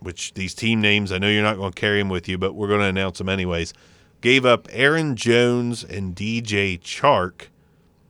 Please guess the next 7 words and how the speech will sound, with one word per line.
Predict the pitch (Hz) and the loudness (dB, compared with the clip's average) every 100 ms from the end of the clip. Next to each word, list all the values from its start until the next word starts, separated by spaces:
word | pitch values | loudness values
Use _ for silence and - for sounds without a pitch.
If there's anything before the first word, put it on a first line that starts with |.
| 101 | -6
doot, | 104 107 95 | -2 -2 -2
doot, | 101 101 92 | -4 -4 -4
doot, | 92 | -6
doot, | 95 107 78 | -2 -2 -4
doot, | 90 | -8
doot, | 85 87 - _ _ _ _ _ _ | -6 -6 -8 _ _ _ _ _ _
for | - 110 110 107 101 95 | 2 6 6 6 4 0